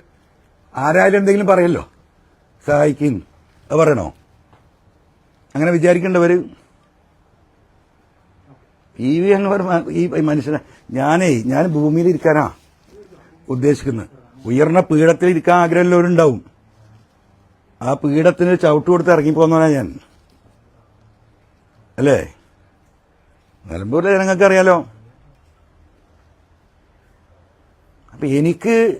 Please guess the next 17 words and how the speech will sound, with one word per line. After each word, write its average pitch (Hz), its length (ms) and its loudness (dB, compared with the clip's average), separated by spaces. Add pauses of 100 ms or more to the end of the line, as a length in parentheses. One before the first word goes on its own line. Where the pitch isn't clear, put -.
(140)
ഇനി 170 200 0
ഈ 196 300 -2
കാര്യങ്ങൾ 175 440 2
സംസാരിക്കാനുള്ളത് 151 1080 -4 (1200)
ഈ 135 140 0
പറയുന്ന 147 640 0 (380)
കോൺഗ്രസിന്റെ 131 520 -4
ഒരു 156 80 -2
വലിയ 156 200 0
നേതാവ് 143 320 -2
ഇവിടെ 147 180 0
ഉണ്ടല്ലോ, 135 360 -4 (1800)
അതാരാ? 131 300 -2
കെ 120 160 -6
സി 127 140 -8
വേണുഗോപാൽ, 120 440 -4
നിങ്ങൾക്കറിയാം. 107 540 -8